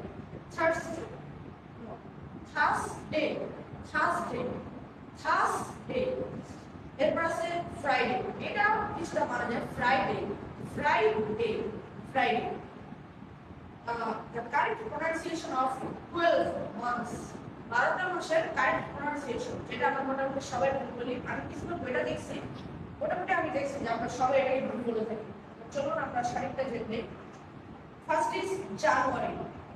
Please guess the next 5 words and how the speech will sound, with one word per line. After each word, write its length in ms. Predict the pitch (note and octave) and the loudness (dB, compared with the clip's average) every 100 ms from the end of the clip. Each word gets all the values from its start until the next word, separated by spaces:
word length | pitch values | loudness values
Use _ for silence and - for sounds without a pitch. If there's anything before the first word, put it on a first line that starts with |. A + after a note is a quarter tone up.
| - | -6
not 160 | A3+ A#3+ A#3+ | 0 0 4
January, 340 | - D4+ D#4+ A4 - - - - - - | 4 4 4 4 4 0 -4 -8 -8 0
January, 440 | D#4+ C#4+ B2 A3+ - - - - - - - - | 2 2 0 0 -4 -8 -8 -10 -12 -14 -12 -2
January, 460 | E4+ D4+ C4 A3 - - - - - - - - - - | 2 4 2 -2 -6 -10 -10 -10 -12 -12 -14 -14 -8 0
January। 400 | D#4 C#4+ A3+ | 2 2 -2